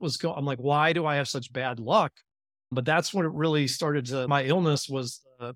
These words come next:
blessing in disguise 'cause it helped me realize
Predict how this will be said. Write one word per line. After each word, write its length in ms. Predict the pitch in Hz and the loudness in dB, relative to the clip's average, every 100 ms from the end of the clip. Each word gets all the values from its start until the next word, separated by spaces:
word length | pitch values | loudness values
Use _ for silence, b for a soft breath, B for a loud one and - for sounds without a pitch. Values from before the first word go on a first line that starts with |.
| - | -6
blessing 360 | 147 143 160 | -4 -2 -2
in 120 | 139 127 | -2 -2
disguise 540 | 113 - 147 147 135 | -6 -6 -4 -2 -4
'cause 160 | - 131 | -4 -6
it 80 | |
helped 240 | 123 151 151 | -4 -4 -2
me 140 | 135 | -4
realize 800 | 120 135 160 143 131 123 123 - | -2 0 2 4 4 2 -2 -6